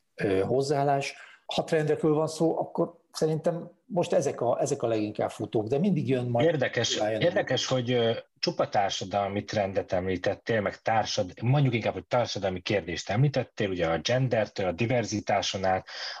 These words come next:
Speaker 2: a brand purpose ugye az egy ilyen összefoglalóban, amivel nyilván nem csak társadalmi, hanem, ö, ö, környezeti kérdések is súlyosan felmerülnek,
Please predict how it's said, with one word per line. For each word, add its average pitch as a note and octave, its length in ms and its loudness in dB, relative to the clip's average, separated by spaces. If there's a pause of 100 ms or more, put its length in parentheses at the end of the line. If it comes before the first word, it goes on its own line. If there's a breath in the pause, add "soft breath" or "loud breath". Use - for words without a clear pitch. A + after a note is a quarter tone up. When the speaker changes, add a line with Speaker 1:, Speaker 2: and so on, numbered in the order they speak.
Speaker 2:
a - 100 -4
brand C3 260 2
purpose A2+ 440 -2
ugye G2+ 180 0
az F#2+ 200 -2
egy F#2 200 -6
ilyen F#2+ 280 0 (340 loud breath)
összefoglalóban, G#2 840 0
amivel F#2+ 320 2
nyilván G#2 500 0
nem A2 140 0
csak - 180 -6
társadalmi, G2 640 0
hanem, F#2+ 300 0
ö, F#2+ 140 -6
ö, F#2 360 0
környezeti F#2+ 680 -2
kérdések F#2 560 -2
is F2+ 120 0
súlyosan F2+ 400 -2
felmerülnek, C3+ 640 2